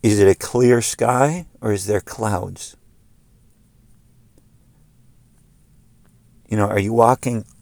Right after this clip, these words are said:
up a hill? Are you walking down into a valley? Just choose all of these things and imagine them. And you're walking with Jesus. And first, I want, I'm gonna,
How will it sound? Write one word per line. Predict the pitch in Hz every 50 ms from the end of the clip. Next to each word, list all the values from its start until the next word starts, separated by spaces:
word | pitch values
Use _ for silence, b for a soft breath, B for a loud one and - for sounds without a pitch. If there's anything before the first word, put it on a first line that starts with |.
| _ -
up | - 262 -
a | 151 123
hill? | 98 - 139 143 131 135 147 143 147 135 -
Are | - 107
you | 104 107 117
walking | 113 107 101 - 113 104 95
down | 87 92 92 101 113 113
into | 110 110 107 107 98
a | 95 87
valley? | 90 87 85 87 85 85 - - 90 92 - _ _ _ _ _ _ _ _ _ _ _ _ b b b b b b
Just | - 104 - -
choose | - - - - 139 147 156 156 139 -
all | 113 107 101 92 95
of | 90 -
these | - 87 85 82 80 - -
things | - 98 85 82 82 78 -
and | - 90
imagine | 87 90 95 92 95 101 95 110 104 104 87 80 80
them. | - - - 80 - - - _ _ _ _ b b b b b b b b b b b b b b b b b b b b b b b b - -
And | - 101 101
you're | 98 190
walking | 95 107 113 131 135 - 151 147 139
with | 127 120
Jesus. | - - 107 95 87 85 76 71 80 80 69 - - - _ _ _ _ _ - - _ _ _ _ _ _ _ _ _ _ _ - - _ _ _ _ _ _ _ _ _ _ _ _ - - - _ _ _ -
And | - 104 92 87 -
first, | - - 120 127 135 135 - - - -
I | 101 101
want, | 107 113 110 107 104 - _ _ _ _ _ -
I'm | 92
gonna, | 104 107 104 98